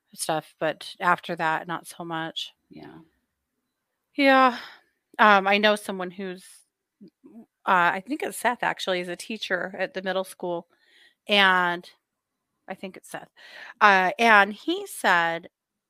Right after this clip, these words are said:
Speaker 1: or anyway, I know someone whose kid is in his class this year.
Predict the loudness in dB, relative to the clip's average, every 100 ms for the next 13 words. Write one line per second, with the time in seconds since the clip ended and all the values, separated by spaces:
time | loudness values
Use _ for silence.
0 | -4 -4 -4 -10 -8 -8 -10 -8 -4 -4
1 | -6 _ _ _ 2 2 2 -4 -4 -8
2 | -12 -8 -8 -6 -10 -12 -14 -12 -6 -6
3 | -8 -20 -20 -20